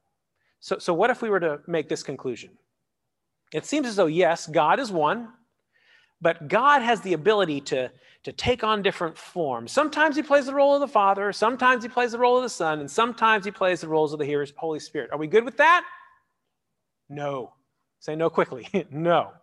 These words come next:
Okay? That bumps us ag-, again into another guardrail of heresy. That idea runs contrary to Scripture. We, we've just been nipped by the jaws of heresy again, okay? Do you know what used to bother me as a kid?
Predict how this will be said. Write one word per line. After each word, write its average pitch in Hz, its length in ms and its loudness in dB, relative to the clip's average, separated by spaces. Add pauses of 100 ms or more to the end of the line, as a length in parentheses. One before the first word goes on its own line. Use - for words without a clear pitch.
(340)
Okay? 160 440 -2 (340)
That 175 260 2
bumps 180 260 -2
us 190 140 -6
ag-, 151 240 -8
again 170 560 -4
into 147 160 -6
another 143 260 -4
guardrail 135 560 -2
of 135 60 -6
heresy. - 640 -12 (560)
That 208 140 4
idea 202 280 4
runs 190 220 0
contrary 208 560 0
to 160 80 -4
Scripture. - 340 -6
We, 143 140 -6
we've 139 260 -6
just - 480 -10
been 175 240 -2
nipped 247 240 -6
by 147 140 -6
the 143 80 -12
jaws 165 340 -6
of 160 60 -14
heresy 180 460 -10
again, 123 360 -18 (160)
okay? 180 400 -8
Do - 800 -14
you 359 40 2
know 392 40 2
what 381 60 0
used - 80 -4
to 196 80 -2
bother 170 320 4
me 175 100 -4
as 147 80 -4
a 151 60 -8
kid? 147 420 -6